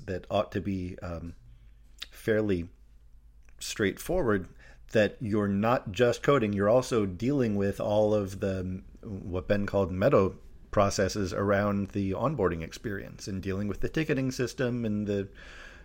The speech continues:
uh, the build process and all the other things that are around writing code but are not actually writing code. So there's gonna be a lot more going on than the relatively, hopefully, straightforward tasks that you're assigned.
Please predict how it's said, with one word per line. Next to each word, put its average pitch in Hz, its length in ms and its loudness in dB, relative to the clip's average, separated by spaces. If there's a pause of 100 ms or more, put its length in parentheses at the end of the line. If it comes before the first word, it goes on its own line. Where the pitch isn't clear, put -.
(160)
uh, 98 220 0 (100)
the 101 60 -4
build 123 320 6
process 110 640 10
and 107 100 2
all 143 140 10
the 131 120 6
other 107 160 2
things 113 420 -2
that 98 100 -2
are 92 200 -4 (240)
around 110 500 2
writing 98 340 2
code 95 260 -4
but 92 120 -2
are 98 80 -2
not 98 200 -2
actually 104 360 0
writing 92 360 -6
code. - 280 -6 (100)
So 107 180 0
there's 113 240 0
gonna 180 220 0
be 113 100 0
a 101 60 2
lot 147 260 4
more 117 160 2
going 107 320 4
on 107 400 0
than 92 360 -4 (460)
the 87 280 -8 (640)
relatively, 104 800 4
hopefully, 95 420 0
straightforward 98 720 -2
tasks - 380 -8
that 98 120 -10
you're 85 100 -8
assigned. - 360 -8